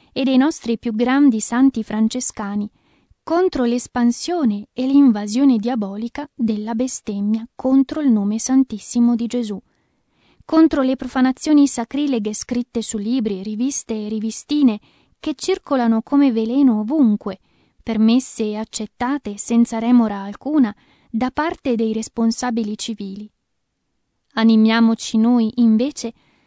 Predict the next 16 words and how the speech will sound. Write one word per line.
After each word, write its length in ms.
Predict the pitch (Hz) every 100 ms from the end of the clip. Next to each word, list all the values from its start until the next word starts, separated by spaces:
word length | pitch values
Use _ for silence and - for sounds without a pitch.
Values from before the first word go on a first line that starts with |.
| _
a 140 | - 262
custodire 640 | 349 - - 277 330 381
e 60 | 302
a 120 | 233
portare 540 | - 233 240 254 254 240
sempre 460 | - 240 240 226
avanti 500 | 214 220 226 226 226
quest'altro 720 | - 240 - - 294 311 240
patrimonio 680 | 233 262 262 240 247 277 254
di 140 | 226
fede 400 | - 285 311 254
e 60 | 226
di 120 | 226
amore 380 | 226 208 190 202
del 180 | 202 208
francescanesimo, 1040 | 220 214 214 208 - 214 202 202 208 214